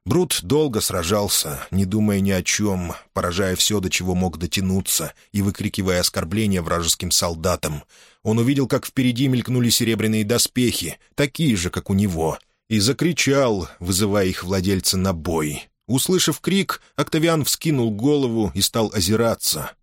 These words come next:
Брут ждал. Он устал, да еще теснота была такая, что невозможно дышать.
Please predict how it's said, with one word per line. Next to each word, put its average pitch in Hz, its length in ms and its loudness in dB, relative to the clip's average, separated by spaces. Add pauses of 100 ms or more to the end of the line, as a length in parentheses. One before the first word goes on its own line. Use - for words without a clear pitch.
Брут 151 300 0
ждал. 85 600 -2 (340)
Он 90 200 0
устал, 98 600 0 (120)
да 113 100 -2
еще 131 240 0
теснота 120 520 0
была 87 220 -2
такая, 104 380 0
что - 140 -4
невозможно 90 540 0
дышать. 85 640 -2